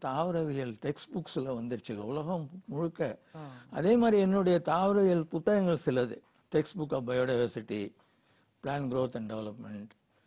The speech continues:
Speaker 1: அந்த மாதிரி சில text புக்ஸு வந்து உலகம் முழுவதும் text புக்கா, அ, பின்பற்றுறாங்க. அதே நேரத்துல ரெண்டு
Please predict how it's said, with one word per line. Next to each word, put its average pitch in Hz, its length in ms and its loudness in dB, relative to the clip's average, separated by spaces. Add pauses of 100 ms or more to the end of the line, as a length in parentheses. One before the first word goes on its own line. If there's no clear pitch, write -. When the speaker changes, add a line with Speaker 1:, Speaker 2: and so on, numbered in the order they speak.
(160)
Speaker 1:
அந்த 170 260 -4
மாதிரி 196 280 -2
சில 139 220 -2
text 151 340 -4
புக்ஸு 110 400 -6 (440)
வந்து 151 560 0
உலகம் 156 340 0
முழுவதும் 147 480 -2
text 127 260 -8
புக்கா, 123 180 -8
அ, 113 300 -4 (720)
பின்பற்றுறாங்க. 127 760 -6 (640)
அதே 185 240 -2
நேரத்துல 214 480 2
ரெண்டு 196 380 2